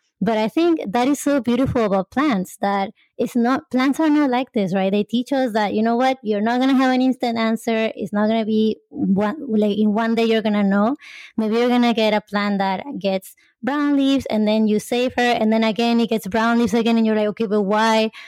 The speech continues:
So, <laughs> I, okay, I can tell you a story, actually. I have this plant here. Is,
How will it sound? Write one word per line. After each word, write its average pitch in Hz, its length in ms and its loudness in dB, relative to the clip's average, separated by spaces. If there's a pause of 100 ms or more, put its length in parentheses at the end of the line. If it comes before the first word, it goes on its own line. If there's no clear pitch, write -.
(300)
So, 202 540 0
<laughs> - 960 -2
I, - 160 -2
okay, 220 220 0
I 208 80 0
can 240 140 0
tell 240 180 2
you 247 100 4
a 226 80 2
story, 208 400 0
actually. 175 680 0
I 190 80 -2
have 202 240 0
this 214 180 0
plant 214 380 2
here. 196 400 0 (440)
Is, - 340 -2